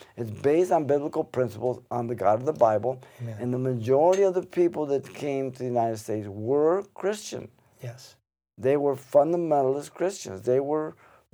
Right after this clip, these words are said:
Speaker 1: Bible-believing Christians. And so hopefully through the upbringing of family, that extends,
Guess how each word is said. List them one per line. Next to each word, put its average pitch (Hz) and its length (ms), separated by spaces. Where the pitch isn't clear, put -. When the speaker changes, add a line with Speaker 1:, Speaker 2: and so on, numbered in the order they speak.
Speaker 1:
Bible-believing 147 840
Christians. - 680
And 131 220
so 135 560
hopefully 147 960
through 143 160
the 127 200
upbringing 135 460
of 113 120
family, 143 400
that 127 240
extends, 131 680